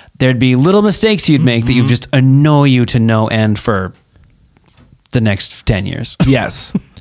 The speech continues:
Speaker 2: That is our problem, is that we want to,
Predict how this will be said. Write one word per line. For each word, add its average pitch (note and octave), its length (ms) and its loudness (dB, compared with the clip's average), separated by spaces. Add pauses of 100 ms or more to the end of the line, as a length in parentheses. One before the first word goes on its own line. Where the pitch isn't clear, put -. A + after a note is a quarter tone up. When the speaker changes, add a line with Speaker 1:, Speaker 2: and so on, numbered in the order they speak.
(360)
Speaker 2:
That C3+ 160 2
is C#3 120 2
our C3 100 2
problem, B2+ 320 0
is B2 180 2
that B2 160 0
we B2+ 200 4
want A#2+ 480 2
to, A2 920 2